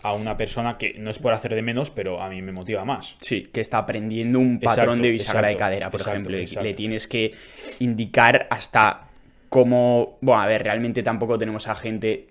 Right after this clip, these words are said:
Speaker 2: que, que no
Speaker 1: Tan-,
Speaker 2: sepa coger
Speaker 1: eso
Speaker 2: una
Speaker 1: es,
Speaker 2: barra.
Speaker 1: eso es.
Speaker 2: Pero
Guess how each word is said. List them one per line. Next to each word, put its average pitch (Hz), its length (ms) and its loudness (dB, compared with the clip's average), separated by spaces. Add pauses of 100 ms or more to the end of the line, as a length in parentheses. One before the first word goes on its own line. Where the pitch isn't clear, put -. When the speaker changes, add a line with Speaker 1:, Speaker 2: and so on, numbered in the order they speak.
Speaker 2:
que, 101 280 -8
que 113 120 -4
no 107 80 -4
Speaker 1:
Tan-, 123 120 0
Speaker 2:
sepa 120 260 2
coger 117 280 0
Speaker 1:
eso 104 120 -2
Speaker 2:
una - 60 2
Speaker 1:
es, - 20 4
Speaker 2:
barra. 110 320 0 (100)
Speaker 1:
eso 98 200 -16
es. - 180 -18 (180)
Speaker 2:
Pero 104 720 2